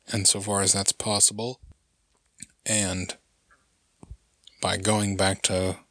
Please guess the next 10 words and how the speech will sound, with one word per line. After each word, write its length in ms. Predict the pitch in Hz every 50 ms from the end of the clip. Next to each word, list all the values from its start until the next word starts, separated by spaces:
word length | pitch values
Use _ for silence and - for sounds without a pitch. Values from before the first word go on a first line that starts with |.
| _ _ _
sort 240 | - - - - 95
of 80 | 90 87
first 440 | - - - - 107 - - -
principles, 680 | - - 107 104 101 - - - - 95 90 92 98 -
try 240 | - - - 101 101
and 200 | 101 101 98 95
figure 380 | - - 104 101 101 101 98
out 280 | 92 92 92 95 95 - - _ _ _ _ _ _ _ _ _ _ _ _ _ _ -
where, 600 | - 104 98 95 95 92 95 98 98 95 87 - _ _ _ _ _ _ - - _ _ _ _ _ - -
when, 680 | 104 101 95 92 90 90 90 92 90 90 87 - -